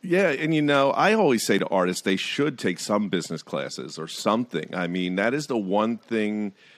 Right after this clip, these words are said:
that people just don't get. Like, you could be amazing at your craft, but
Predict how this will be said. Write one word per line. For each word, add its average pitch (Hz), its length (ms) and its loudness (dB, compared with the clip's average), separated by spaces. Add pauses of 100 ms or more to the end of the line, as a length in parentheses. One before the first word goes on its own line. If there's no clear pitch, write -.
(480)
that 104 460 0
people 131 300 -4
just 110 320 -4
don't 95 340 -2
get. 101 500 0
Like, 92 280 -6
you 131 100 0
could 131 220 -6
be 104 440 -2
amazing 98 600 -2
at 90 160 -2
your 87 140 -4
craft, 120 680 -2
but 85 300 0